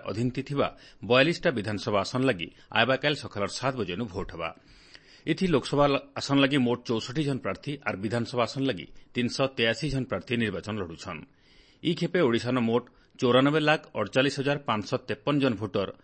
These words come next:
ନିଜର ମତାଧିକାର ସାବ୍ୟସ୍ତ କରବେ। ଇଥିର୍ଲାଗି ଦଶ ହଜାର ପାଞ୍ଚଶହ ପନ୍ଦରଟା ପୋଲିଂ ବୁଥ୍ କରାଯାଇଛେ ବୋଲି ରାଜ୍ୟ ମୁଖ୍ୟ ନିର୍ବାଚନ ଅଧିକାରୀ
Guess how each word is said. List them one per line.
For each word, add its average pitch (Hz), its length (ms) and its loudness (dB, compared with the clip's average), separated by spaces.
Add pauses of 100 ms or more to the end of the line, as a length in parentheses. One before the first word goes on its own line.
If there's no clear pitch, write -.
(100)
ନିଜର 107 300 2 (160)
ମତାଧିକାର 120 540 -2
ସାବ୍ୟସ୍ତ 90 400 -8
କରବେ। 82 260 -10 (680)
ଇଥିର୍ଲାଗି 160 380 4
ଦଶ 117 200 2
ହଜାର 120 240 4
ପାଞ୍ଚଶହ 107 360 -2
ପନ୍ଦରଟା 131 440 -2
ପୋଲିଂ 113 300 -2
ବୁଥ୍ 104 180 -4
କରାଯାଇଛେ 98 420 -2
ବୋଲି 120 220 0 (260)
ରାଜ୍ୟ 110 300 2
ମୁଖ୍ୟ 123 360 0
ନିର୍ବାଚନ 104 420 -4
ଅଧିକାରୀ 101 440 -2